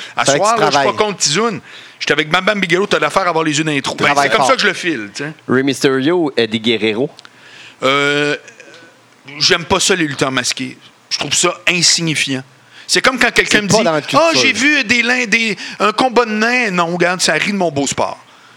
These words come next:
Speaker 1: Moi, euh, les lutteurs masqués, ça me gaze.
Speaker 2: Ah, mais
Speaker 1: Totalement.
Speaker 2: c'est,
Speaker 1: J'ai
Speaker 2: c'est
Speaker 1: trouvé tout
Speaker 2: mexicain,
Speaker 1: insignifiant.
Speaker 2: on le sait
Speaker 3: Ouais.
Speaker 2: pas. On comprend pas cette affaire-là. C'est pas dans notre culture, peut-être, c'est pour ça. Mais donc, Eddie Guerrero. Euh, Lance Storm ou Dean Malenko, parlant de pas de charisme ?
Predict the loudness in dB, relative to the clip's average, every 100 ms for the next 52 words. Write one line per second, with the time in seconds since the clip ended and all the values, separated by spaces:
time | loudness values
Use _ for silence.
0 | _ -2 0 0 0 0 0 0 -2 2
1 | 0 2 -2 -2 -2 -2 -4 -6 -12 -20
2 | -4 0 2 0 0 -2 0 0 0 0
3 | 0 0 0 0 0 0 0 -2 -4 -8
4 | -12 -20 -20 _ _ _ -4 -2 -2 -2
5 | -6 -2 -4 -2 -2 -2 -4 -4 -6 -2
6 | -2 -2 -4 -4 -2 0 -2 -4 -8 -4
7 | -2 -2 -2 -4 _ -14 -10 -6 -6 -8
8 | -10 -20 -20 -16 -4 0 0 0 0 0
9 | 0 0 0 0 0 -2 -10 -20 -20 -20
10 | -20 -4 0 2 2 2 0 2 2 2
11 | 0 0 0 0 0 -2 0 0 0 -2
12 | 0 -2 -4 -4 -4 -2 -4 -4 -10